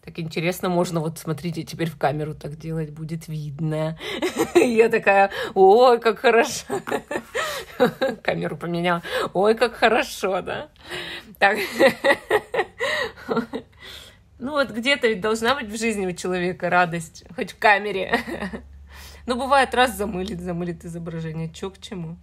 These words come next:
Ну, это же камера, оптическая работа там у нее какая-то идет. Давайте посмотрим, кто из вашего окружения вам лжет, если кто-то лжет вообще. Так,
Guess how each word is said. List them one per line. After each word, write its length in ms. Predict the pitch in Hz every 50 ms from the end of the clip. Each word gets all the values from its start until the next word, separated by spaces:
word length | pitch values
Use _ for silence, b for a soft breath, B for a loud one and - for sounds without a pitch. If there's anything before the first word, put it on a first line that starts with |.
| - -
Ну, 120 | 220 247
это 180 | 277 262 - 262
же 80 | 247
камера, 480 | 233 233 247 247 254 240 214 180 165 165 - _ _ _ -
оптическая 800 | 180 175 - 214 202 - - - - - 175 165 170 165 165 175
работа 440 | 175 180 170 170 - 175 170 - 170
там 180 | - 180 170
у 60 | 170 175
нее 160 | 170 170 170
какая-то 500 | - 180 170 - 175 175 170 - 180 180
идет. 220 | 180 170 185 226 - _ _ B B B B B B B B B B B
Давайте 280 | 208 220 247 269 -
посмотрим, 440 | - 233 226 - 220 202 180 202 185
кто 220 | 175 - - 240 226
из 160 | 214 202 180
вашего 320 | 185 190 180 - 190 180
окружения 540 | 175 - 185 196 185 185 226 269 285 262 214
вам 240 | 175 185 180 180 180
лжет, 360 | 180 165 180 196 240 240 233
если 340 | 220 185 175 175 - - 208
кто-то 340 | - - 185 170 - 175 170
лжет 360 | 170 175 170 170 165 160 160
вообще. 360 | 165 170 165 - - 170 170 175 170 - _ _ _ _ _ _ _ _ _ _ _ b b b b b b b b b b b b b b b b b b b b _ _ _ _ _ _
Так, 420 | - 185 180 170 170 160 - -